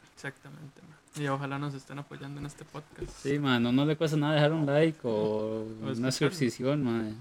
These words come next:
Speaker 1: Por lo
Speaker 2: Es
Speaker 1: menos empezar a escucharlo, ma, no importa que no lo escuche. <laughs>
Speaker 2: Nada
Speaker 1: Nada más
Speaker 2: más,
Speaker 1: déjalo
Speaker 2: nada más
Speaker 1: reproduciendo,
Speaker 2: déjala
Speaker 1: ma.
Speaker 2: vara reproduciendo ahí, si le gusta algún tema, si no, y cachete. Pero
Speaker 1: Sí.
Speaker 2: se le agradece <laughs> igualmente.
Speaker 1: <laughs> Sí, ma, totalmente.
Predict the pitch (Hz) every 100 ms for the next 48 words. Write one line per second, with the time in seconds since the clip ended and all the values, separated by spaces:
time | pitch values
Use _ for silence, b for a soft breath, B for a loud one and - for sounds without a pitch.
0 | - - - 143 117 135 180 185 165 151
1 | 165 196 - - 185 175 175 190 208 214
2 | 202 147 175 202 - 208 - 147 160 -
3 | - - 233 - - 143 160 - - 226
4 | 208 220 139 143 151 151 151 151 156 151
5 | 151 147 131 123 147 143 120 135 151 139
6 | 117 113 120 143 139 143 139 143 139 117
7 | 113 127 143 139 127 - 107 - 143 -
8 | 123 127 - - 113 113 117 110 107 123
9 | 143 - 190 - 135 113 117 123 135 147
10 | 127 139 - 175 143 - 135 - 143 147
11 | 147 151 -